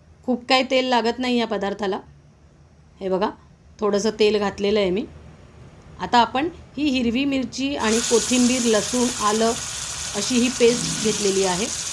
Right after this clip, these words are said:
दीड चमचा साधारण मी ही पेस्ट घेतलेली आहे. आता ती छान तेलात परतून घ्यायची आहे आपल्याला, व्यवस्थित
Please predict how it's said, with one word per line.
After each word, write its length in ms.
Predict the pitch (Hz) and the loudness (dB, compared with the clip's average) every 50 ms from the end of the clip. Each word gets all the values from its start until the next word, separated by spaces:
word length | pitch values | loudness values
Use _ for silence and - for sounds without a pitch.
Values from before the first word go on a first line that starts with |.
| - 208 190 | -4 -2 0
दीड 180 | 247 262 247 | 2 2 2
चमचा 320 | 240 262 254 247 240 254 247 | 2 2 4 4 4 2 2
साधारण 380 | 247 240 214 214 220 226 226 | 2 2 2 2 2 2 2
मी 120 | 233 233 233 | 2 4 4
ही 120 | 226 233 | 2 2
पेस्ट 360 | 226 - 226 214 208 180 202 | 2 2 2 2 2 2 2
घेतलेली 380 | 190 208 202 202 190 180 185 180 | 0 0 0 0 0 0 0 0
आहे. 100 | 185 240 - - - - - - - - - - - - - - - - - - 180 | 0 -2 -2 -4 -4 -4 -4 -6 -6 -6 -4 -4 -4 -4 -4 -4 -4 -4 -4 -4 -2
आता 140 | 165 214 | 0 0
ती 140 | 202 - 233 226 | 2 2 2 2
छान 300 | - - 247 233 233 262 254 - | 2 4 4 4 4 2 2 2
तेलात 300 | 240 214 226 226 220 - - | 2 4 4 2 0 0 0
परतून 380 | 233 208 208 - 247 247 254 | 0 0 0 0 0 2 2
घ्यायची 320 | 233 226 202 185 175 - 185 | 4 4 2 2 2 0 -2
आहे 100 | 175 170 | -2 -2
आपल्याला, 260 | - 175 180 180 214 - - - - - - - - - - - - - - - - - - - - - - - - - - - - - - - - - - - - - - - - - - - - - - - - - - - - - - - - - - - - - - - - - - | -2 -2 -2 -2 -2 -4 -4 -6 -6 -6 -6 -6 -6 -6 -6 -6 -6 -6 -6 -6 -6 -6 -6 -6 -6 -6 -6 -6 -6 -6 -6 -6 -6 -4 -4 -4 -4 -4 -4 -4 -6 -6 -6 -6 -6 -6 -6 -6 -6 -6 -4 -4 -4 -4 -4 -6 -6 -6 -6 -6 -6 -6 -4 -4 -4 -4 -4 -6 -4 -2 2
व्यवस्थित 480 | 208 208 214 233 240 240 - - 285 | 2 4 4 4 4 2 0 -2 -2